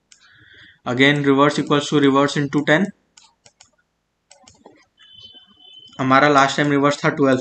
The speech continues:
तो ट्वेल्व into ten plus temp mod ten। temp का वैल्यू था वन, तो वन mod ten is वन, तो ये हमारा हो गया वन ट्वेंटी वन।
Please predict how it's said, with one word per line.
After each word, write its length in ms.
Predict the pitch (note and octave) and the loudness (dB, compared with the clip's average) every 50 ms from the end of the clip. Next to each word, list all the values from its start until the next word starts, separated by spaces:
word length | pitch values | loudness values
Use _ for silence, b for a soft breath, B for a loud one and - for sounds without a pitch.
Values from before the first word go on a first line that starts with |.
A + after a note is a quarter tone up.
| C3 - | -4 -8
तो 80 | C#3 A#2+ | -10 -8
ट्वेल्व 380 | A#2+ - C3+ C#3 D3 E3+ F#3+ E3+ - - _ _ _ _ _ _ _ _ _ _ _ _ _ _ - _ _ _ _ _ _ _ _ - - _ _ - - _ - _ - | -4 0 2 2 2 2 0 -4 -10 -18 _ _ _ _ _ _ _ _ _ _ _ _ _ _ -20 _ _ _ _ _ _ _ _ -20 -20 _ _ -20 -20 _ -18 _ -6
into 300 | C3+ B2+ B2 A#2+ - C3+ C3 D3+ | -4 -4 -2 -2 -2 -2 0 0
ten 160 | C#3+ D3+ F3 F#3+ - - _ _ _ - - _ _ _ _ _ _ C6+ _ C6+ _ F#5 F#5 - _ _ _ _ _ _ _ - - - - _ _ _ - - - - | 0 0 -2 -4 -8 -16 _ _ _ -20 -20 _ _ _ _ _ _ _ _ _ _ _ -20 -20 _ _ _ _ _ _ _ -20 -20 -20 -20 _ _ _ -20 -20 -8 0
plus 220 | D3+ C3+ D3+ F3+ F#3+ - - - - - - _ - D3 | 2 4 4 4 2 -2 -8 -12 -16 -20 -20 _ 4 4
temp 220 | D3 D3+ D3+ - - | 4 4 4 0 -2
mod 280 | D#3 C#3 C3+ C3+ C3+ - - | 0 0 2 2 0 -2 -4
ten। 140 | A#2+ A2+ A#2 - - - _ - | -6 -6 -6 -8 -12 -8 _ 0
temp 200 | C3+ C3+ C#3+ C#3+ | 0 0 0 0
का 100 | D3+ D3 | 0 2
वैल्यू 260 | D3 D3 C#3+ D3+ D3+ | 2 2 2 0 0
था 340 | D3+ E3 D#3 D3+ D#3 D3+ - F3+ | 0 0 0 0 -2 -4 -8 -6
वन, 220 | F#3+ C3+ C3 B2+ A#2+ - - B B B B B B B B B | -2 -2 -2 -2 -4 -8 -12 B B B B B B B B B
तो 100 | - C3 | -2 0
वन 260 | B2 C3+ C#3+ D3 D3 C#3+ | 2 4 4 4 2 2
mod 140 | D3 D3 D3 - D3 | 2 0 2 4 4
ten 200 | D3+ D3+ D#3+ D#3+ | 4 4 4 2
is 60 | D3 | 0
वन, 240 | C3+ B2+ A#2+ A#2 A#2 - _ _ _ _ _ _ _ _ b b b b b b b _ - | 0 0 0 -2 -4 -8 _ _ _ _ _ _ _ _ b b b b b b b _ -8
तो 60 | B2+ | -4
ये 140 | A#2+ B2+ C3 | -2 0 0
हमारा 300 | C3+ C#3 C#3+ C#3+ D3 D3+ | 2 4 4 4 4 2
हो 120 | C#3+ B2+ | 2 2
गया 140 | B2+ C#3+ D3+ | 0 0 0
वन 180 | C#3+ C#3 C#3 C3 | 0 0 -2 -4
ट्वेंटी 340 | C#3 C#3+ C3+ C3+ C3 C#3 | -4 -4 -4 -2 -2 -2
वन। 240 | C3 A#2+ A2+ A2+ A2+ | -2 -2 -2 -4 -8